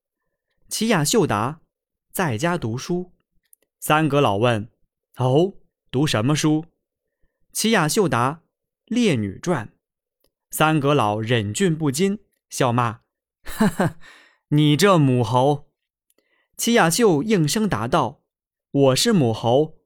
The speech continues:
诸位是公猴。”话音刚落，满座叫好。三阁老也乐。的确，公猴与母猴相对，又与公猴谐音，这既能搞笑，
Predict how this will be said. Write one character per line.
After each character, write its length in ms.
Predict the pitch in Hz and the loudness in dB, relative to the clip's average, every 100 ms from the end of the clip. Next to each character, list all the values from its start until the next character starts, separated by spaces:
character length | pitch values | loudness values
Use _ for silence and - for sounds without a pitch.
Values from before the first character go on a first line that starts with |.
| _ - | _ -2
诸 260 | 151 165 | 2 4
位 380 | 170 143 104 - | 4 2 -2 -8
是 220 | - 131 | -6 -4
公 280 | 113 214 226 | 0 0 0
猴。” 440 | 202 107 98 113 _ _ _ _ _ _ _ | -2 -4 -6 -8 _ _ _ _ _ _ _
话 240 | - 220 165 | -2 0 2
音 180 | 202 | 0
刚 220 | 208 226 233 | 0 0 2
落， 300 | 180 117 _ _ - | 2 0 _ _ -4
满 320 | 120 104 92 | -4 -4 -4
座 240 | 208 170 | 0 0
叫 240 | 120 131 101 | 0 -4 -4
好。 360 | 95 90 _ _ _ _ _ _ - | -10 -12 _ _ _ _ _ _ -6
三 280 | - 170 165 | 0 2 2
阁 140 | 156 | 2
老 240 | 139 120 | 2 2
也 220 | 139 101 101 | 0 -2 -2
乐。 340 | 151 120 - _ _ _ _ _ | -2 -2 -10 _ _ _ _ _
的 120 | 143 180 | -2 2
确， 360 | 233 156 - _ _ | 2 2 -2 _ _
公 260 | - 262 262 | 0 2 2
猴 340 | - 135 165 | 2 2 2
与 100 | 151 | 0
母 280 | 208 139 101 | 0 0 -2
猴 260 | - 113 139 | -6 -6 -4
相 260 | 208 202 | -2 -2
对， 300 | 208 147 - _ _ - | 0 -2 -2 _ _ 0
又 200 | 147 123 | 2 2
与 200 | 107 104 | -2 -2
公 260 | 180 196 | 0 0
猴 240 | 156 120 135 | 0 -2 -2
谐 260 | - 110 | -2 -2
音， 300 | 131 185 190 _ _ _ _ | 0 0 -2 _ _ _ _
这 340 | - 147 131 120 | 0 2 2 0
既 220 | - 185 | -2 0
能 160 | 143 | 0
搞 240 | 185 104 120 | -2 -4 -2
笑， 380 | - 165 113 | -2 -2 -4